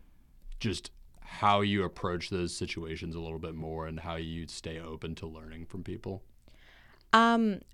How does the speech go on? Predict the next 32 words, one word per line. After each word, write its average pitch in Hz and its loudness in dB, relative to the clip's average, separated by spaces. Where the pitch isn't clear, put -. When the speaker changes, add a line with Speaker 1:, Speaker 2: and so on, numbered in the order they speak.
Speaker 2:
I 208 10
would 262 6
say 180 6
something 208 0
that 220 0
stuck - -4
with 175 -4
me 180 -2
is 170 0
there's, 170 6
I 190 6
mean, 196 4
yes, 214 4
I, 185 2
you 196 -4
wanna 214 2
obviously 185 2
achieve 175 -4
a - 0
level 160 2
of 156 -2
you're 165 0
competent, 175 -4
you're 156 -4
knowledgeable, 156 -4
uh, 151 -2
and 147 -6
an 160 -6
expert 156 -4
in 156 -4
the 156 0
area. 156 -2